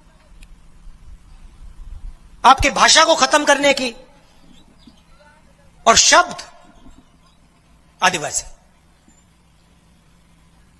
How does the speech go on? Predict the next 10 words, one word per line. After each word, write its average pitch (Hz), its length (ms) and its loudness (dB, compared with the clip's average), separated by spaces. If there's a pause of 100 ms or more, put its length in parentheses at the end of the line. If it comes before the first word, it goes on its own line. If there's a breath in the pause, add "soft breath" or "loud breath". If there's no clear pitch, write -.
(540)
कोई 311 140 4
आरएसएस 302 440 4
का 311 120 2
आदमी 285 240 2
आपके 285 240 2
पास 285 240 2
आए 262 180 2
तो 285 100 -6
उससे - 160 -4
पूछिए, 226 480 -6